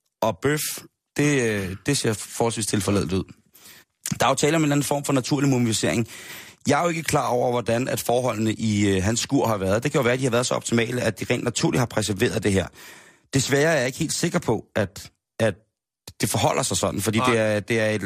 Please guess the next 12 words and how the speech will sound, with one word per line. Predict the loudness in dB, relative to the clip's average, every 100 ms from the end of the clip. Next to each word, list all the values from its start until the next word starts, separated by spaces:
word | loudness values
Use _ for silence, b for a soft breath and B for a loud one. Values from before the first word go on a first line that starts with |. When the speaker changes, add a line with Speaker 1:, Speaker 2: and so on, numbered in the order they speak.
| -2 0
Speaker 1:
øh, | 0 -2 -2
nu, | 0 -2 -4 -16 -16 -12
på, | 0 2 4 2
på, | 0 -2 0
på, | -2 -2 0 -2
øh, | -4 -6 -8 0
Google | 0 2
Earth, | 0 2
der | 0
kan | 0
du |
se, | 0 0 0